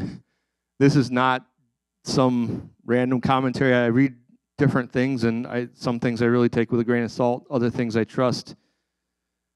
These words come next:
more fully. But this is, this is from the Apostolic Study Bible. So this is from, uh,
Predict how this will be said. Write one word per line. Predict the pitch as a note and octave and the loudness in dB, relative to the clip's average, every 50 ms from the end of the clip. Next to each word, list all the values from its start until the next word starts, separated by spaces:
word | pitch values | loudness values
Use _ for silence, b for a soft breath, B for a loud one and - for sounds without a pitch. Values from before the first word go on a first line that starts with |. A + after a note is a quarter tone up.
| _ - | _ -2
more | B2+ B2+ B2 B2 | 2 4 4 4
fully. | B2+ - D3 D3 D3 C3 B2 | 4 2 2 2 2 2 2
But | A#2 B2+ B2+ B2 | 0 -2 -2 0
this | C3 C3+ C#3 - | 0 0 2 0
is, | B2+ A2 A2 - - - - - _ | -2 -2 -2 -6 -10 -12 -18 -14 _
this | - D#3 D3 - | -2 -2 0 2
is | E3 C#3 | 0 0
from | - E3 D#3 C#3 | 2 0 2 2
the | C3+ B2+ | 2 2
Apostolic | B2 A#2+ A#2+ A2+ - C3+ A#2+ A2 - | 4 2 0 0 0 0 0 0 -2
Study | - - B2 A2+ A#2+ | -4 -4 -2 -2 -2
Bible. | G#2+ A#2+ A2+ A2+ A#2+ - A2+ G#2+ - | -2 -4 -6 -8 -8 -10 -12 -10 -10
So | - - C3+ A#2+ | -4 -2 0 2
this | A#2+ C#3+ C#3+ C#3+ D3 | 4 2 2 2 0
is | B2+ - | -4 -2
from, | - D3 C3 A#2+ A2+ A2 A2 - - _ _ _ _ _ _ _ _ - | 0 0 0 0 -2 -6 -10 -16 -20 _ _ _ _ _ _ _ _ -6
uh, | A#2 A2 A2 G#2+ A2 - C#2 - - | -4 -4 -2 -4 -4 -6 -10 -12 -16